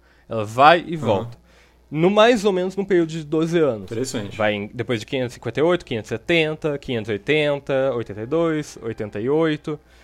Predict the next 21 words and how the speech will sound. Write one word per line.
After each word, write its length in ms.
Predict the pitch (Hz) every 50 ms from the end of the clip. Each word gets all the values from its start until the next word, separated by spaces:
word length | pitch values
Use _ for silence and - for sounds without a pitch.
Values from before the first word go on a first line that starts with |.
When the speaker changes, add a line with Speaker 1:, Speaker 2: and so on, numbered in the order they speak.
| - - _ _ - -
Speaker 1:
E 100 | - 135
ela 120 | 135 139
vai 160 | 143 160 151
voltando. 580 | 151 170 196 208 196 - 160 127 113 104 101 - _ _ _ - _ -
Isso 280 | 165 233 233 - - - _ _ _
se 160 | - - 190 175
torna 320 | - 208 202 226 226 202
padrão 680 | - - 160 139 127 127 135 156 190 226 208 135 - -
até 260 | - 117 - - 208 208
setecentos 460 | - 233 196 202 - 208 220 262 -
e 0 |
sessenta 280 | 254 233 - 233 262
e 40 | 269
sete, 240 | - - 143 139 127
Speaker 2:
Caramba. 460 | 92 104 139 143 117 95 90 113 123
Speaker 1:
nas 140 | 113 113 -
fontes 300 | - 127 117 113 - -
que 340 | - 123 113 107 90 101 117
já 140 | 123 120 117
se 140 | - 131
estudam. 480 | 120 - - 123 110 101 98 92 90